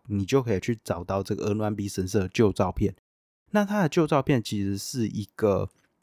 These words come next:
金骨的鸟居，就是一般我们想到的那个日式神社的鸟居，不就是一个可能石柱啊，或是木柱，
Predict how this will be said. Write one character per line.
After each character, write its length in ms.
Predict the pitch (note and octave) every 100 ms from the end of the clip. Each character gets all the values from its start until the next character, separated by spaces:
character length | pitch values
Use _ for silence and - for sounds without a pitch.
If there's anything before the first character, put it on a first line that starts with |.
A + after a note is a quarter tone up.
| _ _ _
金 320 | - F3+ F3 F3
骨 300 | - G#2+ F2
的 160 | G2+ F#2+
鸟 260 | G2 F2 F2+
居， 240 | - G2
就 140 | G2 F3
是 180 | F3+ -
一 80 | E3
般 200 | D3+ D3+
我 100 | A2
们 120 | G2
想 240 | - F2
到 200 | F#2+ A#2
的 240 | G2+ F#2 F#2
那 100 | G#2
个 320 | G2+ F#2 F#2+
日 140 | A#2+ C#3
式 200 | - B2
神 180 | - F#2
社 160 | B2+
的 60 | G2+
鸟 160 | F2+
居， 160 | E2+ G#2+
不 100 | G2
就 160 | G#2 G#2
是 180 | G#2+
一 100 | -
个 280 | G#2 G2+ F#2
可 140 | - F2+
能 140 | F#2
石 400 | - - G2 F#2
柱 300 | A2 C3 A2+
啊， 120 | F#2
或 120 | G2+ A2
是 100 | A2
木 320 | B2+ A2+ F#2+
柱， 320 | - A2+